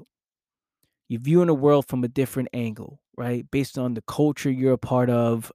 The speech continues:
um, the things that you're interested in, your lifestyle, how you grew up, all of this, your past experiences,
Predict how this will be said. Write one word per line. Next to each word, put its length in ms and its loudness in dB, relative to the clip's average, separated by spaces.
um, 400 -6
the 100 -10
things 300 2
that 80 6
you're 180 6
interested 540 0
in, 480 0
your 120 6
lifestyle, 840 6
how 180 2
you 180 8
grew 320 2
up, 280 0
all 400 6
of 80 0
this, 280 2
your 100 -6
past 380 -4
experiences, 800 -6